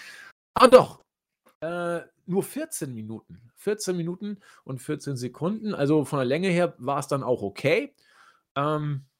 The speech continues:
Taker an der, am Anfang der Card auch nicht so häufig, wie Chris sagte, aber zu der Zeit dann Tatsache schon, weil,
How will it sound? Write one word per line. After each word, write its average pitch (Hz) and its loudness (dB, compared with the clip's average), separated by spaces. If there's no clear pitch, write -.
Taker 202 2
an 160 -6
der, 151 -6
am 139 -8
Anfang 165 -6
der 135 -2
Card 165 -6
auch - -2
nicht 170 -6
so 165 -2
häufig, 208 -4
wie 190 -8
Chris 190 -8
sagte, 196 -2
aber 185 -2
zu - -4
der 208 2
Zeit 190 -6
dann 185 -2
Tatsache 180 -4
schon, 185 0
weil, 175 -2